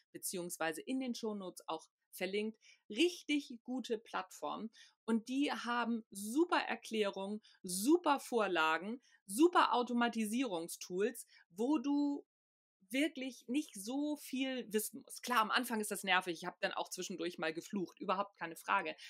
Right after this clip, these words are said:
Aber es gibt Bomben-Tutorials für diese ganzen großen Plattformen. Send in Blue ist auch noch eine Plattform und ach, was weiß ich. Also es gibt ganz viele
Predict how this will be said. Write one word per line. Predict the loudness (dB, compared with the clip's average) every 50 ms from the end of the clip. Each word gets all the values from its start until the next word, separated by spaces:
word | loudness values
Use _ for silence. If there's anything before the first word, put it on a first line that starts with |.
| -18 -8 _
Aber | 2 2 2 2 0 -4
es | -6 -8 -8
gibt | -10 -10 -10 _ _ -20 -6 _
Bomben-Tutorials | 4 4 4 4 2 2 2 0 0 0 -4 -6 -8 -8 -8 -2 0 0 2 4 4 2 2 2 0 -2 -4 -10 -16 -20 -20 _
für | -8 0 0 0 2
diese | 2 0 -2 -2 -2
ganzen | -2 -2 -2 -4 -4 -6 -8 -8
großen | -6 -2 -2 -2 -2 -2 -4 -6 -8 -4
Plattformen. | 0 0 0 0 -2 -4 -4 -4 -4 -4
Send | -4 -4 -4 -4 -4
in | -6 -10 -10
Blue | -12 -14 -14
ist | -12 -10
auch | -10 -10
noch | -8 -8
eine | -10 -12
Plattform | -10 _ -8 -8 -8 -8 -8 -8 -8 -8 -8
und | -12 -6 4
ach, | 6 6 6 6 2 -4
was | -4 -4 -2 -2
weiß | -2 -4 -2
ich. | -6 -6 -6
Also | -6 -6 -6
es | -4 -4
gibt | -6 -6 -6 _
ganz | 4 6 6 6 2 -4 -8
viele | -4 -2 -2 0 0 -2 -4